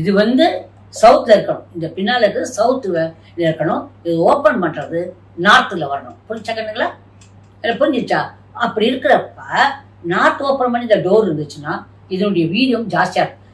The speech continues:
ஏன்னா சவுத் நார்த்ல வந்து என்ன பண்ணணும், வீரியம் ஜாஸ்தியா இருக்கும். ஈவன் நம்ம படுக்கிறப்ப சவுத்த தலை வச்சு காலை நீட்டுங்க பாரு. அதே இறந்தவங்களை என்ன பண்ண சொல்றாங்க, நார்த்ல தலைய வச்சு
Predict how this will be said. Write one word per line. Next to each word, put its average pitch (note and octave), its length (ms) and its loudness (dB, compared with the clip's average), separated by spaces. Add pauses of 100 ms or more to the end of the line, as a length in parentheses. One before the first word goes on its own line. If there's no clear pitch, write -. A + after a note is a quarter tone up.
(100)
ஏன்னா B3+ 140 2 (280)
சவுத் - 420 0
நார்த்ல A#3+ 420 0
வந்து G3+ 180 -2
என்ன B3 200 -2
பண்ணணும், A3 360 -2 (300)
வீரியம் A3 360 0
ஜாஸ்தியா F3+ 280 0
இருக்கும். - 240 -8 (300)
ஈவன் D#4 240 0
நம்ம C4 140 0 (100)
படுக்கிறப்ப B3+ 440 0 (140)
சவுத்த A#3+ 420 -2
தலை F#3+ 220 0
வச்சு G3 200 -6 (120)
காலை F#3+ 240 2
நீட்டுங்க D3+ 440 -6
பாரு. - 140 -14 (320)
அதே A#3+ 160 4 (140)
இறந்தவங்களை C4+ 500 2
என்ன B3 140 -2
பண்ண A3 120 -2 (100)
சொல்றாங்க, G3+ 380 0 (520)
நார்த்ல C#4+ 440 4 (120)
தலைய G#3+ 320 2
வச்சு F3+ 240 -6